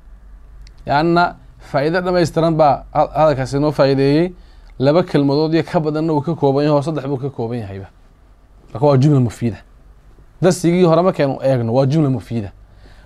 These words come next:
Waayahay, rakiba Ibraahiimu al-xisaan, kalaamka ama jumladaasi oo mufiida ahi, saddex kelmadood bay ka kooban tahay. Mid waa rakiba, midna waa Ibraahiim,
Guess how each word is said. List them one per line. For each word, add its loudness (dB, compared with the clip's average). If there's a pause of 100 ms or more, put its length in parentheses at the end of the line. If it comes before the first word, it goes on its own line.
(120)
Waayahay, 4 (540)
rakiba 2
Ibraahiimu 2
al-xisaan, -2
kalaamka 2
ama -2
jumladaasi 0 (200)
oo -6
mufiida 2
ahi, -2 (720)
saddex 0
kelmadood 2
bay -2
ka -4
kooban -4
tahay. -14 (480)
Mid 0
waa 6
rakiba, -2 (920)
midna 2
waa 6
Ibraahiim, 2